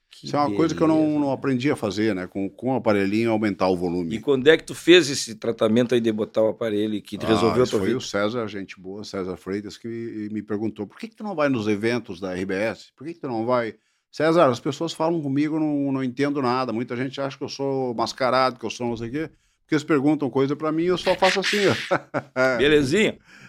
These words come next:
Speaker 2: Belezinha.
Speaker 1: Tudo belezinha.
Speaker 2: As pessoas falam comigo, eu, "Belezinha."
Speaker 1: Fala uma coisa,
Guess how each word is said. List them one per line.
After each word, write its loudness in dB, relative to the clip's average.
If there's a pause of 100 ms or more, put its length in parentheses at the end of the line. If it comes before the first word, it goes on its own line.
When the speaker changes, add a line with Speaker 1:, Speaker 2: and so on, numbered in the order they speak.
(100)
Speaker 2:
Belezinha. 4 (200)
Speaker 1:
Tudo 0
belezinha. 2
Speaker 2:
As -6
pessoas 0
falam 6
comigo, 2
eu, 6
"Belezinha." -2
Speaker 1:
Fala 4
uma 4
coisa, 4